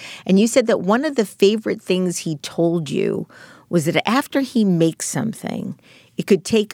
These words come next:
upwards of six months to really understand what he did. How did that influence you?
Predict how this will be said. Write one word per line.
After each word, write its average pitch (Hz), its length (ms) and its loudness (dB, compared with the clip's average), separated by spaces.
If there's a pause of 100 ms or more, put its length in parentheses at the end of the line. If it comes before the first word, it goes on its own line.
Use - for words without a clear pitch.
(100)
upwards 170 480 -2
of 139 120 -4
six - 520 -4
months 147 380 0
to - 140 -2
really 180 600 2
understand 135 1120 -2 (140)
what 139 240 -2
he 127 180 -6
did. - 540 -8 (640)
How 247 260 0
did 320 200 -6
that 190 300 0
influence 160 680 -4
you? 151 240 -6